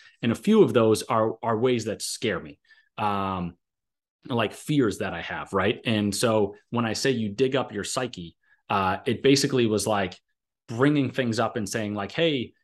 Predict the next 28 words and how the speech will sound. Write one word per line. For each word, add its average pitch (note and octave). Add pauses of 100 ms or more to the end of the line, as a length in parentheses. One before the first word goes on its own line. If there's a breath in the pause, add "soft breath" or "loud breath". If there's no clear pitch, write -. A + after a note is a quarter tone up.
you B2+
know, A2+
this D3+
is C#3
one C#3+
way C3+
that B2+
you B2+
could C3+
find B2
love." A#2+
And, A2+
like, G2+ (240)
you C3
know, A#2
for B2
example, G2+
like, F#2
um, F#2
you A#2+
know, A2
I've G2
had, A2+
I've A2+
had, A2
like, G2
sexual A2
anxiety F#2+